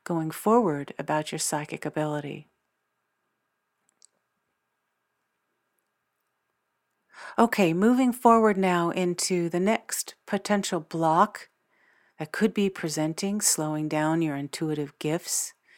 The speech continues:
and the development of them, is fear.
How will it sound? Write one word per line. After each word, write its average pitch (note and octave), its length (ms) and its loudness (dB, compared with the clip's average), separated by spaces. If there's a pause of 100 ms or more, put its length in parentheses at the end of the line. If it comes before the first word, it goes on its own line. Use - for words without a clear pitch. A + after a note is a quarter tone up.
(200)
and D#3 120 -6
the D3 60 -8
development D3 600 -2
of D3 200 -6
them, D#3+ 320 -4 (380)
is A3+ 240 4
fear. F3 640 0